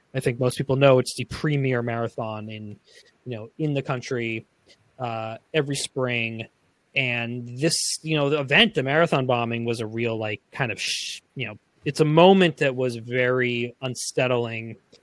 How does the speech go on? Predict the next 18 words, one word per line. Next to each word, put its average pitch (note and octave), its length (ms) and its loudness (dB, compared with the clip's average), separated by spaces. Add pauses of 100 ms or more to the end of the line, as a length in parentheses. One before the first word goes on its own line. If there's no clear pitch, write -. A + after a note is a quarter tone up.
(220)
for C3 120 -6
obvious B2 420 -4
reasons, A#2 480 -6
but A#2 220 -6
it A#2 120 -6
was, A#2 340 -10
you C3 120 -8
know, A#2+ 80 -6
one D#3+ 180 2
of C#4+ 60 -4
those E4+ 160 0
things B3+ 240 0
that G#3+ 100 4
hits A3 180 2
something E3+ 380 0
a C#3+ 40 0
little C#3 220 -2
sacred D#3+ 540 0